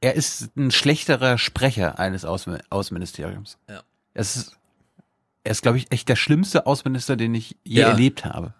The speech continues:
Speaker 2: Man müsste ihn mal anrufen und sagen, ähm, Heiko Maas, es ist nicht achter Mai zweitausendachtzehn, sondern es ist jetzt schon ein Jahr später. Du kannst nicht nochmal den Spruch von damals bringen,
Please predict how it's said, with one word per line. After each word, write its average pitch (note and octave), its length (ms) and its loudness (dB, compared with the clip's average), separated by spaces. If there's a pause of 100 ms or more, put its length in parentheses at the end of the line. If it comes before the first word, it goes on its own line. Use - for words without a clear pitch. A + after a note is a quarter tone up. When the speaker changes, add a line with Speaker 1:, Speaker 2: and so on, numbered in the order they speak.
(300)
Speaker 2:
Man A2 160 2
müsste A2 240 2
ihn G#2 100 2
mal G#2+ 120 4
anrufen G#2+ 460 2
und G2 100 2
sagen, F#2+ 500 2
ähm, F#2+ 380 2
Heiko G2 300 0
Maas, G#2 600 0 (840)
es G2+ 180 2
ist - 220 0
nicht A2 360 0
achter G#2+ 300 2
Mai G2 360 4
zweitausendachtzehn, G2+ 960 2
sondern F#2 220 2
es - 80 -4
ist A2+ 120 0
jetzt G#2 120 0
schon G2 180 2
ein F#2 40 4
Jahr F#2 180 0
später. - 500 0 (540)
Du - 60 -20
kannst G#2+ 260 2
nicht G#2 140 4
nochmal G#2+ 300 4
den F#2+ 140 4
Spruch A#2 280 0
von F#2+ 200 2
damals G#2 420 2
bringen, G#2 480 2